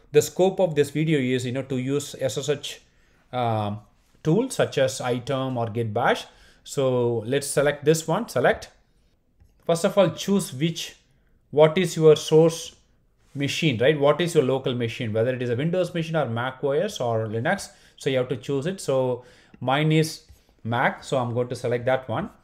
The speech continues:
And then this has provided all this option for me, right? All we have to do is enter the private key in the text box. So this is my private key. Okay, but make sure your private key does not have any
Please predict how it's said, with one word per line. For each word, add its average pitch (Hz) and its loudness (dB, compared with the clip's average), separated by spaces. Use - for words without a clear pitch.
And 139 -2
then 170 4
this 156 2
has 165 2
provided 156 6
all 131 6
this 127 -4
option 117 -4
for 113 -4
me, 104 -4
right? 185 0
All 160 6
we 185 0
have 165 4
to 156 -4
do 165 2
is 143 0
enter 139 4
the 123 0
private 139 2
key 220 -4
in 139 -6
the 131 2
text 135 -4
box. 190 0
So 143 2
this 139 -4
is 196 -2
my 208 0
private 156 2
key. 226 -4
Okay, 131 -4
but 165 4
make 202 2
sure 208 4
your 151 8
private 165 4
key 180 0
does 139 2
not 156 0
have 139 4
any 131 -4